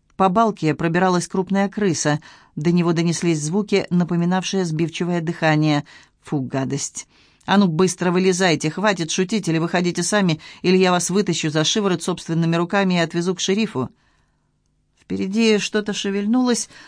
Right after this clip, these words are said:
но луч фонарика был слишком слаб и терялся во мраке. Томми сделал еще несколько шагов, до него донесся слабый звук, который шел откуда-то с другой стороны. Слева темнело несколько бревен. Клац, клац, клац.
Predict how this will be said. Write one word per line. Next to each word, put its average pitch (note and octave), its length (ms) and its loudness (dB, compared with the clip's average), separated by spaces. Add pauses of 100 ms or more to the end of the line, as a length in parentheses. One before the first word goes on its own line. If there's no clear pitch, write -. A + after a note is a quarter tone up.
(140)
но F#3+ 220 2
луч G#3 220 0
фонарика G3+ 500 0
был F3+ 160 -2
слишком G3 400 -4
слаб G#3 400 -2
и D#3 140 -2
терялся E3+ 420 -2
во F3+ 140 0
мраке. F#3 480 -2 (600)
Томми E3+ 280 2
сделал E3 400 0
еще E3+ 340 -2
несколько D3 420 -2
шагов, D#3 480 -2 (360)
до E3 140 0
него F3+ 220 2
донесся E3 460 0
слабый D3+ 420 0
звук, D#3 480 -4
который F#3+ 340 -2
шел F#3+ 260 -2
откуда-то F#3 460 -4
с E3+ 40 -6
другой F3 320 -2
стороны. F3+ 560 -2 (500)
Слева E3+ 300 0
темнело F3 360 0
несколько F#3 420 -2
бревен. E3 420 2
Клац, F3 460 -2
клац, F#3 340 -2
клац. F#3 460 -4